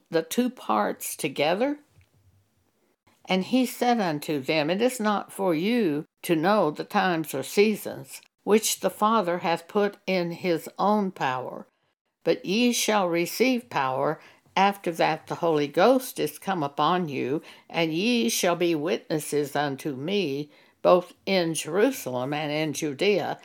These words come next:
and in Samaria, and unto the uttermost part of the earth. And when he had spoken these things, while they beheld,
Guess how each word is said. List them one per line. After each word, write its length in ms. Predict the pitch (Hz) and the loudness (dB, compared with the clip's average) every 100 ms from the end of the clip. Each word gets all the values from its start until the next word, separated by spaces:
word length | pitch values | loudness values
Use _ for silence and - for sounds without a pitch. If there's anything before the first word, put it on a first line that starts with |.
| - _ | -20 _
and 360 | 190 220 226 - | 0 2 0 -2
in 300 | 190 175 156 | -2 0 -2
Samaria, 960 | 156 - 156 160 208 180 139 131 147 - _ - 165 | -6 -4 -2 2 2 0 -2 -2 -4 -6 _ -6 -2
and 340 | 170 160 160 - | 0 -2 -6 -4
unto 500 | 190 170 160 269 262 | -2 -2 -2 -2 -2
the 220 | 175 165 - | -2 -4 -2
uttermost 800 | 202 220 151 143 147 - - _ | 0 2 0 -2 -4 -8 -16 _
part 460 | - 214 143 131 - - | -2 0 0 -4 -8 -4
of 360 | 170 165 165 160 | -2 -2 -4 -4
the 220 | 147 - | -6 -4
earth. 520 | 190 214 151 - - - _ _ _ _ _ _ | -2 0 -2 -8 -20 -20 _ _ _ _ _ _
And 260 | - 170 160 | -4 -2 0
when 200 | 208 254 | 0 0
he 260 | 240 185 165 | 0 -2 -2
had 300 | 160 143 - | -2 -4 -6
spoken 640 | - 202 233 240 143 131 | -4 0 0 0 -4 -2
these 340 | 143 135 123 - | -4 -4 -6 -6
things, 640 | 143 135 123 147 151 - _ _ | -4 -4 -4 -8 -10 -16 _ _
while 400 | - 175 208 214 | 0 4 6 4
they 200 | 202 190 | 4 2
beheld, 800 | 170 160 165 190 160 117 131 - | 2 0 0 0 2 0 -4 -10